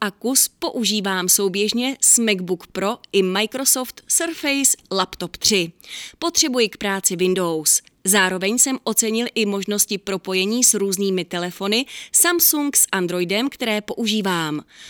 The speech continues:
Poslední dobou ale přemýšlím, že bych vyzkoušel Windows v cloudu. Službu, kterou Microsoft nedávno představil pro firemní zákazníky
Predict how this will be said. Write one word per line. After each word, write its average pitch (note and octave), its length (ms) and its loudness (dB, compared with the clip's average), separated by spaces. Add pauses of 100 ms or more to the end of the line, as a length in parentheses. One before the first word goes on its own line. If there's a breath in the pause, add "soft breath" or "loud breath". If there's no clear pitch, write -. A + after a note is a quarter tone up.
(140 loud breath)
Poslední B3 480 0
dobou G3+ 340 2
ale A3+ 180 0
přemýšlím, G#3+ 580 -2
že G#3+ 120 0
bych G3 180 0
vyzkoušel G#3 580 0
Windows F#3+ 580 2 (120)
v - 120 -16
cloudu. G3+ 520 -2 (520)
Službu, C4 460 2
kterou G#3 480 0 (100)
Microsoft A3+ 680 0
nedávno G#3 420 0
představil G3 580 -2
pro F3 200 -4
firemní A3 460 2
zákazníky F#3 760 -2